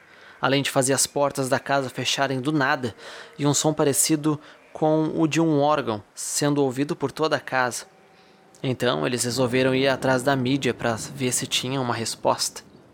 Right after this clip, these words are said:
Uma reportagem sobre a estranha esfera foi publicada no jornal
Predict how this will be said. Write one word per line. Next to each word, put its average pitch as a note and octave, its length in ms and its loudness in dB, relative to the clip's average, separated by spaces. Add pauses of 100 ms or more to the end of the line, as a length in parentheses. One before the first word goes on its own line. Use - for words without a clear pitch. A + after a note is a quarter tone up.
(440)
Uma C#3+ 160 0
reportagem D3 640 0
sobre B2 540 0
a B2+ 120 2
estranha C#3 760 0
esfera C#3 560 0
foi B2 240 -4
publicada C3+ 680 -2
no C3 120 -2
jornal B2+ 560 0